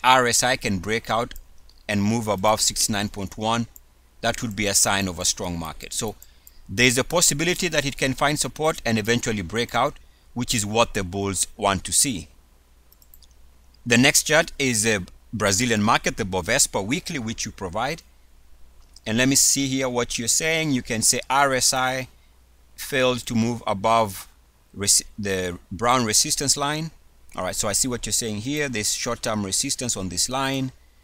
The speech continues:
Not enough rest. Well, on the weekly, we've had enough rest because this is more than two weeks of rest. This is a weekly chart. So if we can break out, that's gonna be after a minimum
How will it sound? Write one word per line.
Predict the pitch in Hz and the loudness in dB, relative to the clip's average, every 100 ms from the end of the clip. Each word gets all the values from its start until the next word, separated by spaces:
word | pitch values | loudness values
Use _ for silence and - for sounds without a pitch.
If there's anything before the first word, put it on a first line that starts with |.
| _ _ _ - - | _ _ _ -14 2
Not | 123 135 - | 4 4 4
enough | 120 117 117 135 | 2 2 0 0
rest. | 139 147 - - - - - _ _ _ _ - - - | 2 2 2 -2 -10 -20 -20 _ _ _ _ -20 -20 -6
Well, | 117 117 113 | 0 2 4
on | 101 | 2
the | 98 | 0
weekly, | 107 147 - 143 | 0 0 0 -2
we've | 113 98 | -2 0
had | 107 98 | 0 0
enough | 95 90 - | -4 -4 -4
rest | 127 143 - - 107 | 0 0 0 -4 -12
because | 101 107 104 - - - - _ - - | -8 -4 -2 -2 -2 -10 -20 _ -20 -6
this | 127 - | -2 0
is | 120 | 4
more | 120 120 | 4 4
than | 107 104 | 2 0
two | - | -4
weeks | 123 117 - | -4 -2 -2
of | 87 | -4
rest. | 92 67 - - | -6 -4 -4 -2
This | 117 | -4
is | 127 | -2
a | 110 | -2
weekly | 117 139 147 131 | -2 -4 -6 -6
chart. | 135 147 - _ - _ - _ _ _ _ _ | -6 -6 -10 _ -20 _ -20 _ _ _ _ _
So | - 110 95 - | -4 -2 -4 -6
if | 107 98 | -6 -4
we | 135 | 0
can | 131 113 | 4 2
break | 101 123 - | 2 0 2
out, | 120 - - | 0 0 -4
that's | 110 - | -6 -4
gonna | 120 110 | -4 -4
be | 98 107 | -4 -4
after | 110 113 - 107 - - - - | -4 -4 -4 -6 -8 -20 -20 -6
a | 104 | 0
minimum | 113 127 127 117 110 | 2 4 4 4 2